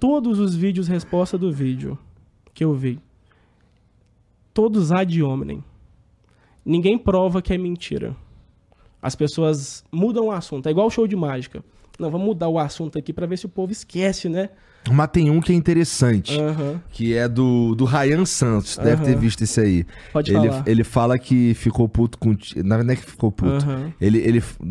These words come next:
Speaker 2: acho que no vídeo dele, ele, ele começa dizendo, "Ó,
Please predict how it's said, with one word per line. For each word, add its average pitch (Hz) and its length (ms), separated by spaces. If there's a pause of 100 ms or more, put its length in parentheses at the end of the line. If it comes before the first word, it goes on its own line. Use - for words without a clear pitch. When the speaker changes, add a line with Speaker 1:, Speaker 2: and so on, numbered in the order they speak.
(120)
Speaker 2:
acho - 180
que - 80
no 147 80
vídeo 147 240
dele, 147 240
ele, 147 140
ele 131 240
começa 131 400
dizendo, 123 340
"Ó, 135 160